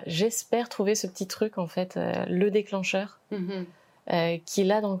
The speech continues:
Speaker 1: sur le court terme, pourrait me permettre de reprendre, euh, le, la course à pied, et surtout me motiver.
Speaker 2: Ouais.
Speaker 1: Soit à me lever plus tôt le matin
Speaker 2: Ouais.
Speaker 1: pour y aller, soit le soir, après le travail, de me dire, euh,
Speaker 2: Mhm. «
Speaker 1: Ok, là, je,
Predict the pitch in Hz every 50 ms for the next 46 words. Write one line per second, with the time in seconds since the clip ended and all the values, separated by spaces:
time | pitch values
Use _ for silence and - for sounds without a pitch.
0 | 190 - - - 202 196 190 196 190 190 196 196 202 208 202 185 - _ _ _
1 | - 190 175 180 175 170 170 170 170 175 180 170 170 175 160 170 175 175 - -
2 | - 180 185 175 165 160 160 160 156 160 175 185 185 175 - _ _ - 165 160
3 | 160 151 151 147 151 151 151 151 160 - - 156 - - - - 202 233 - -
4 | - - - - - - - - - 226 208 190 180 180 190 202 196 196 - -
5 | 190 180 180 180 180 - _ - _ - 202 196 185 185 - - - - 220 220
6 | 226 220 214 196 190 185 190 185 190 190 185 - - 185 - 185 180 180 175 175
7 | - 185 185 185 190 190 180 170 160 165 170 196 226 240 - - - - - -
8 | - _ - - - - 220 220 214 202 190 180 - - - - 214 208 226 240
9 | 247 226 208 196 - - 185 180 - 190 175 - - 190 202 214 196 185 180 165
10 | 160 180 196 196 185 170 165 165 190 185 185 180 175 165 165 170 - _ _ -
11 | 170 - 190 180 170 170 170 160 165 160